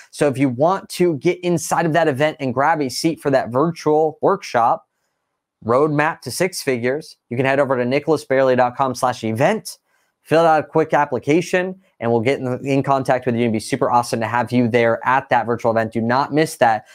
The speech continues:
It's gonna be absolutely phenomenal. So with that, Q and A sessions is all around answering questions on the fly, being able to help out, support, and get featured as well on the show. Now, if you're listening on iTunes, I appreciate you for listening to the audio version,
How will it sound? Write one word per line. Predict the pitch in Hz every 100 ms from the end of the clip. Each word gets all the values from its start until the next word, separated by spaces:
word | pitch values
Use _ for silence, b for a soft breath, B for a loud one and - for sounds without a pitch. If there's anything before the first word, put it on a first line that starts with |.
| b
It's | -
gonna | 139
be | 123
absolutely | 127 131 - 117 107
phenomenal. | - 113 110 98 82 _ b b -
So | 156
with | 143 214 196
that, | 208 - -
Q | - 226
and | 233
A | 208 196
sessions | 175 180 175 185 170
is | 156 143
all | - 151 165
around | 160 160 151
answering | 139 151 147 123
questions | 143 147 147 135
on | 131 117
the |
fly, | - 151 170 190 196 b b _
being | 143
able | 143
to | 127
help | 120 151 156
out, | 143 127
support, | - - 143 127
and | 131
get | 123
featured | - 143 139 - 135 -
as | 120 117
well | 117 123 127 -
on | 117 117
the | 110
show. | - 123 95 b b -
Now, | 160 131
if | 147
you're | 120 123
listening | 160 170 170 156 160 -
on | 117 110 -
iTunes, | 180 175 175 156 -
I | 127
appreciate | 113 - 160 165 160 156 151 113
you | 127 151
for | 147
listening | 117 143 - 143 135
to | 117
the |
audio | - 127 147 147 139
version, | 139 139 147 139